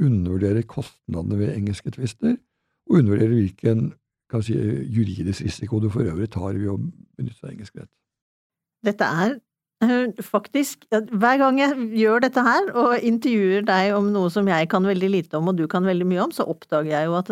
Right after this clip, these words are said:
Speaker 2: dette er kjempeinteressant. Ehm, er det noe mer vi trenger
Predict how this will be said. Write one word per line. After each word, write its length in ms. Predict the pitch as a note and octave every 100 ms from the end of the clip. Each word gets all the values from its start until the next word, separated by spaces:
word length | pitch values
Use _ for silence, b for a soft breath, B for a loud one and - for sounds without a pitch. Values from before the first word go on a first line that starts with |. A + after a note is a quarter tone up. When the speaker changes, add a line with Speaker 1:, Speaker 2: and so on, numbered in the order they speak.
| F#3+
Speaker 2:
dette 220 | G3 E3+
er 80 | -
kjempeinteressant. 880 | E4+ D#3 - G#2+ - F#3 D4 A3+ - _ _ _ _ _ -
Ehm, 840 | G#3 A3+ A#3 A#3 A#3 A#3 A3+ A3+ A3 - _ A3+
er 140 | A#3+
det 80 | C#4
noe 380 | D4+ C4 A3 B3
mer 380 | A#3 G3+ F#3+ G3
vi 120 | G#3+ G#3+
trenger 460 | F#3 D#3+ F3 F3+